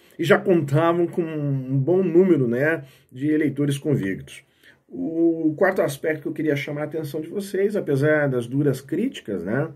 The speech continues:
em relação aos institutos de sondagem no primeiro turno, nós tivemos uma eleição que foi muito bem monitorada desde o início do pleito presidencial.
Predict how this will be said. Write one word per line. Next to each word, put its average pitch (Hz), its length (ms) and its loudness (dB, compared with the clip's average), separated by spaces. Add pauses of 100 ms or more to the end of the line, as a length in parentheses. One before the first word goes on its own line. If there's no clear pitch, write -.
(320)
em 95 60 -14
relação 113 640 -2
aos 101 180 -6
institutos 135 720 -2
de 131 140 -4
sondagem 131 680 0
no 104 140 -2
primeiro 131 380 2
turno, 175 420 2 (320)
nós 208 120 -6
tivemos 196 260 -4
uma 202 100 0
eleição 170 380 0
que 196 60 -10
foi 175 120 0
muito 175 400 2
bem 165 400 2 (260)
monitorada 151 1040 2 (300)
desde 170 460 -2
o 180 100 2
início 147 380 2
do 151 80 -2
pleito 139 800 2
presidencial. 135 800 0